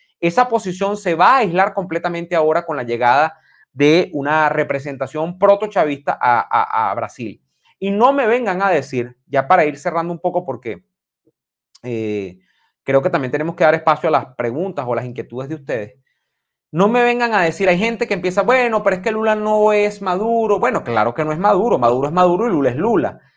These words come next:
Ahora, Madura, eh, Maduro y, y Lula se van a llevar bien, se van a llevar bien. O sea, que nadie se equivoque, que nadie crea que porque Lula verga, venga y tire una declaración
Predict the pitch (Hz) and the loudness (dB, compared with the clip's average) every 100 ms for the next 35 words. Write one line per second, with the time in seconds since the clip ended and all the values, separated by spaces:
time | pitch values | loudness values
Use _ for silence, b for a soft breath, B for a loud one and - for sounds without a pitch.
0 | b 120 151 170 110 - 156 160 190 233 | b 2 4 6 2 0 2 4 6 6
1 | 240 - 160 160 156 202 214 127 - _ | 4 2 -6 0 4 4 4 0 -4 _
2 | _ _ _ _ - 139 139 175 185 220 | _ _ _ _ -8 -8 -2 0 2 4
3 | 240 226 196 220 214 202 220 254 190 113 | 4 4 4 4 6 6 4 -2 -6 -8
4 | - 127 110 117 143 143 170 190 180 185 | -6 -2 -2 -2 -4 0 -2 -2 -6 -6
5 | - - _ _ - 127 135 143 135 135 | -12 -20 _ _ -4 -4 -2 -4 -2 0
6 | 139 185 180 240 - 131 127 180 180 - | 2 0 0 -2 -2 -4 0 0 -2 -20
7 | _ _ _ _ 135 127 113 117 151 135 | _ _ _ _ -8 -2 -2 0 -2 0
8 | 220 214 156 131 131 127 127 135 180 185 | 2 2 0 -4 -4 -2 -4 4 6 6
9 | 202 135 - 127 156 185 127 120 127 127 | 2 0 -4 -2 -2 0 -4 -4 -8 -6
10 | 175 185 180 147 120 185 196 143 | -2 -2 0 0 0 0 -2 -2